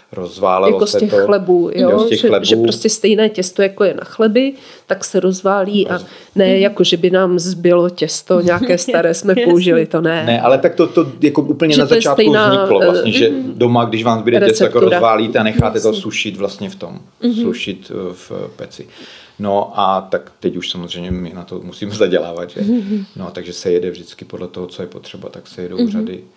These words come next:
Speaker 1: No a tak
Speaker 2: A
Speaker 1: jsme
Speaker 2: preclíčky jsme vymysleli
Speaker 1: A preclíčky
Speaker 2: nové.
Speaker 1: ještě.
Speaker 3: Mhm.
Speaker 2: Dvě
Speaker 1: Jak,
Speaker 2: řady
Speaker 1: jak
Speaker 2: teda,
Speaker 1: celozrnné, tak
Speaker 2: celošpaldovou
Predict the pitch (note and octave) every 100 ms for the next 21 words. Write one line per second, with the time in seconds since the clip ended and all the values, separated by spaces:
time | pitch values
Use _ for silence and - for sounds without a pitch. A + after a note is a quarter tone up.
0 | _ _ _ _ - F#2 F2+ F#2 - -
1 | F#2 F2+ F2+ - _ - F#3+ F#3+ G3 F#3
2 | F#3+ - F3+ - F#3 - F3+ F3 F3 F3
3 | - F3+ F3 E3+ E3 E3 D#3+ F3+ D#3+ -
4 | - - - B3 A3 G#3 F3+ F3+ F3 F3
5 | E3+ E3+ E3 G3 F3+ E3+ F#3+ F#3 F#3 F3+
6 | F3+ F3+ E3+ F3